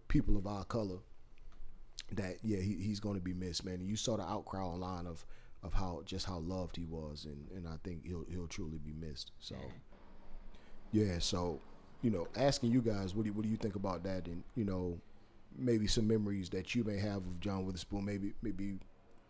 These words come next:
Speaker 1: it may be when, like, when you first saw him, or, you know, which tend to be most people, you know, what they remember about somebody was the, you know, the first impression that,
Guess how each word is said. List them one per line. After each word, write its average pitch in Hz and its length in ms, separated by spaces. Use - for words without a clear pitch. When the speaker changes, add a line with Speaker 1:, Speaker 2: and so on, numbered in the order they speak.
Speaker 1:
it 123 140
may 139 220
be 135 300
when, 104 120
like, 104 120
when 101 120
you 101 80
first 87 300
saw 104 380
him, 92 100
or, 80 240
you 110 100
know, 90 240
which 139 200
tend 147 240
to 123 60
be 113 160
most 113 340
people, 90 380
you 110 100
know, 95 380
what 110 160
they 107 60
remember 95 420
about 87 240
somebody 90 420
was 82 180
the, 98 80
you 92 160
know, 90 120
the 80 80
first 85 280
impression 82 420
that, 82 140